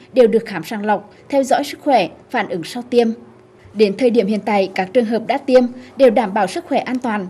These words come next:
không có phản ứng nặng sau tiêm. Một số trường hợp phản ứng nhẹ như đau đầu, chóng mặt, sốt nhẹ, sưng đau tại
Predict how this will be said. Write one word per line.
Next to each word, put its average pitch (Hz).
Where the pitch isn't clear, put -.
không 320
có 196
phản 214
ứng 185
nặng 202
sau 254
tiêm. 240
Một 233
số 220
trường 240
hợp 226
phản 220
ứng 185
nhẹ 208
như 269
đau 294
đầu, 233
chóng 196
mặt, 214
sốt 190
nhẹ, 208
sưng 277
đau 277
tại 233